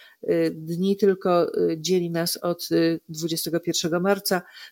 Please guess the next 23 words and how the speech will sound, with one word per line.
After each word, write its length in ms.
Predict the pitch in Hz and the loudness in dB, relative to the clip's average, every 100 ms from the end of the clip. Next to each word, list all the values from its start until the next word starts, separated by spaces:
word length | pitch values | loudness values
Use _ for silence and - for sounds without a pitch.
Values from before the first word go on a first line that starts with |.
| - | -6
potem 400 | 185 185 170 165 | -4 -2 -4 -6
długie, 460 | 165 180 185 175 170 | -4 0 2 0 0
ciepłe 400 | 196 180 - 165 | 0 -2 -2 -4
dni 420 | 160 196 196 175 | 0 0 0 -4
i 40 | |
cała 300 | - 214 196 | -2 2 2
masa 300 | 180 180 175 | 0 -2 -2
wydarzeń 520 | 160 165 202 202 180 | -2 2 4 4 0
kulturalnych, 720 | 175 175 - 180 196 196 185 - - - | -4 -8 -4 2 4 4 0 -6 -20 -20
które 240 | _ - 185 | _ 0 2
będą 300 | 202 202 190 | 4 4 2
odbywać 420 | 175 175 180 175 | 0 0 0 0
się 220 | - 165 | -2 -2
na 220 | 165 165 165 _ - | 0 -2 -2 _ -6
świeżym 460 | - 220 202 190 | 2 6 6 4
powietrzu, 600 | 185 165 175 175 - 170 - - - - | -2 0 0 0 -2 -2 -4 -20 -12 -2
y, 140 | 175 170 | 0 0
o 100 | 175 | -2
czym 280 | - 165 160 _ | -4 -4 -8 _
będę 300 | 165 165 160 | -6 -4 -2
państwu 580 | 160 156 160 - 165 170 _ _ | -2 -2 -4 -2 -2 -2 _ _
sukcesywnie 720 | - - - 165 - 151 147 143 | -10 -8 -6 -4 -2 -2 -2 0
donosiła 640 | 151 151 - 143 143 147 | 0 0 -2 2 0 0